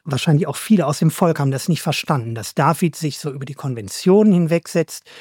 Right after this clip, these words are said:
und bereit ist, Gott an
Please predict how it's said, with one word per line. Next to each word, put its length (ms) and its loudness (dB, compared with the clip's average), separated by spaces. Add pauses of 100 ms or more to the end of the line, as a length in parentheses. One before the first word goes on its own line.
(220)
und 460 -8
bereit 500 -2
ist, 300 -6 (400)
Gott 240 -4
an 160 -14